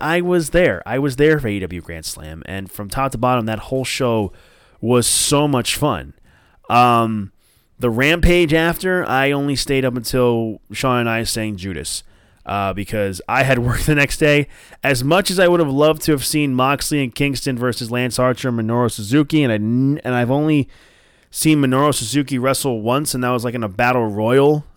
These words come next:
uh, at M S G. I think, like, it was, I think it was, I don't remember what Suzuki did that night.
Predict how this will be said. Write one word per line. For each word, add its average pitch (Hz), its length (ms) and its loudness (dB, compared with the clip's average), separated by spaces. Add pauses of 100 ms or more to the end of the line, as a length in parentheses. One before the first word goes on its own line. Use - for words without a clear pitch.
(160)
uh, 104 340 -4
at 98 140 -8
M 117 120 -6
S 110 140 -8
G. 131 460 -2 (960)
I 113 200 -4
think, 156 320 -4 (280)
like, 113 220 -10
it 98 100 -8
was, 110 220 -8 (260)
I - 300 -8
think - 320 -6
it 98 80 -10
was, 95 180 -10
I 123 220 -6
don't 127 80 -4
remember 98 220 -6
what 90 180 -8
Suzuki 95 420 -8
did 95 160 -6
that 95 160 -6
night. 98 260 -6